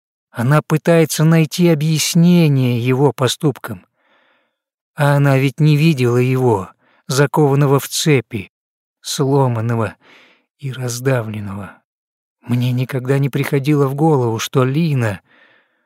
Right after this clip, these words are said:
может быть к нему неравнодушна, подумала Ада и вдруг ощутила совершенно неуместный в данной ситуации укол ревности. «Совет принял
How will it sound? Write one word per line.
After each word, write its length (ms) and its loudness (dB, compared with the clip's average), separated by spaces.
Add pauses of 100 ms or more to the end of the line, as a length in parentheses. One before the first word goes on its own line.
(540)
может 480 2
быть 240 0
к 100 -12
нему 480 2
неравнодушна, 1500 0 (640)
подумала 640 0
Ада 460 2 (400)
и 100 0
вдруг 380 -2
ощутила 580 -2
совершенно 680 0
неуместный 800 2
в 60 -6
данной 300 2
ситуации 800 -2 (320)
укол 420 -2
ревности. 800 -4 (1080)
«Совет 640 0
принял 540 2